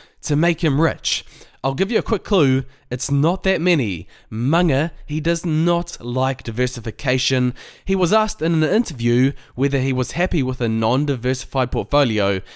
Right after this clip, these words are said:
He said this, he said, "Am I comfortable with a non-diversified portfolio? Of course I am comfortable.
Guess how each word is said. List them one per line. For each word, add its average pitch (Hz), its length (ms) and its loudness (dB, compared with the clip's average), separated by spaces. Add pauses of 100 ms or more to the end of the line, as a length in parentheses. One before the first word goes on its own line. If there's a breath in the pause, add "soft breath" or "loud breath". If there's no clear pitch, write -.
(160 loud breath)
He 156 100 -2
said 214 300 0
this, - 440 -2 (260 loud breath)
he 135 100 -2
said, 160 260 0
"Am 175 180 0
I 185 80 2
comfortable 156 460 0
with 139 140 -2
a 123 40 0
non-diversified 117 760 -2
portfolio? 117 640 0 (380 loud breath)
Of 127 280 0
course 123 420 0
I 104 160 0
am 95 140 -2
comfortable. 92 720 -4